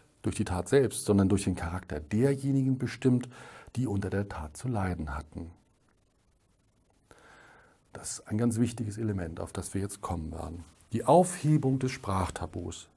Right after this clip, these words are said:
Die Präsentation besonders abstoßender Details erfolgt also, um zum einen den tyrannischen Herrscher mit Blut zu besudeln und zum anderen seine Opfer zu ehren. Den Gewaltexzessen sind daher in aller Regel Personen ausgesetzt,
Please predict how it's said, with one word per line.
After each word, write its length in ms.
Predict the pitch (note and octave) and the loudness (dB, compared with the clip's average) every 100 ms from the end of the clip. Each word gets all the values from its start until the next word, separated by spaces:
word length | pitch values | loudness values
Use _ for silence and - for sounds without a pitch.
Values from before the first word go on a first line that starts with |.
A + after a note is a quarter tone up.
| _ _ | _ _
Die 80 | A2 | -2
Präsentation 720 | G2+ A#2 B2+ C3 A#2+ - D#3 D3+ | 6 8 8 8 4 4 4 6
besonders 340 | B2 C#3+ C3+ | 6 4 4
abstoßender 760 | - C3 - B2+ B2 A#2+ G#2+ F#2+ | 0 -2 4 6 8 6 4 2
Details 480 | F#2 - A2 C#3+ | 0 0 2 2
erfolgt 580 | - - - B2 D3+ - | 2 -4 0 0 -2 -4
also, 480 | F#2 F2+ F2+ C#3+ F3+ - - _ - - - - - - - - - - | 0 0 2 -2 -2 -8 -20 _ -20 -20 -20 -20 -20 -20 -20 -20 -20 -4
um 200 | - B2+ | 2 4
zum 360 | B2+ A2+ A2 | 4 2 2
einen 640 | A#2+ D#3+ G3+ E3 G#2+ E2+ - - _ _ - _ | 4 8 10 10 8 4 -8 -16 _ _ -20 _
den 160 | B2+ A2+ | 4 4
tyrannischen 560 | A2+ G#2+ C3+ F#3 - A#2 | 4 4 6 6 4 0
Herrscher 380 | G2 A#2 A#2 G#2+ | 6 4 6 2
mit 160 | F#2 | 2
Blut 240 | G2+ D3+ - | 2 2 2
zu 100 | G#2+ | 0
besudeln 540 | G2+ F#2 A2 D#3+ E3 - - _ _ - _ | 2 2 0 0 -2 -8 -20 _ _ -20 _
und 140 | - F#2 | -2 2
zum 120 | G2+ | 2
anderen 300 | G#2 D3+ C#3 | 4 4 4
seine 180 | B2 A2+ | 4 2
Opfer 340 | A#2+ - B2 | 0 -2 -4
zu 140 | - - | -4 -6
ehren. 600 | - F3 C3 F#2 D#2 D#2+ _ _ _ _ _ _ - _ - - - - | 0 2 2 -2 -4 -10 _ _ _ _ _ _ -20 _ -20 -20 -20 -2
Den 180 | A#2+ A#2+ | 6 10
Gewaltexzessen 840 | A2+ A2+ C3+ G#3 B2 A#2 - C3 C#3 | 10 12 12 10 6 2 4 4 6
sind 200 | B2+ A#2+ | 8 10
daher 360 | C3 D#3 D3 | 8 8 6
in 100 | C3 | 4
aller 320 | C3 D3+ F3+ D#3 | 2 2 4 4
Regel 220 | D#3 D3 | 4 4
Personen 560 | C3 G#2+ B2+ D#3+ B2 | 4 2 4 4 4
ausgesetzt, 640 | A2 G#2+ - A#2+ A#2+ - | 4 0 0 2 2 2